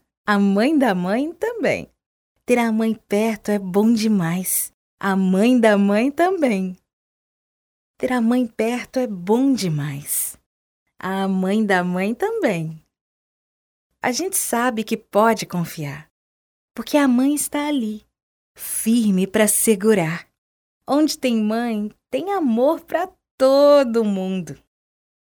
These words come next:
E a gente não cansa de declarar isso.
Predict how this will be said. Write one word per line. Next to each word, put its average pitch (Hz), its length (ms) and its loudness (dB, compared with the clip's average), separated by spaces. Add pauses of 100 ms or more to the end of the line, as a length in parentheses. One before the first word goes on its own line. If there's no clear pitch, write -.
(260)
E 233 80 -2
a 294 80 4
gente 359 280 -4
não 494 180 -10
cansa 294 500 0
de 277 120 -4
declarar 262 560 0
isso. - 420 -8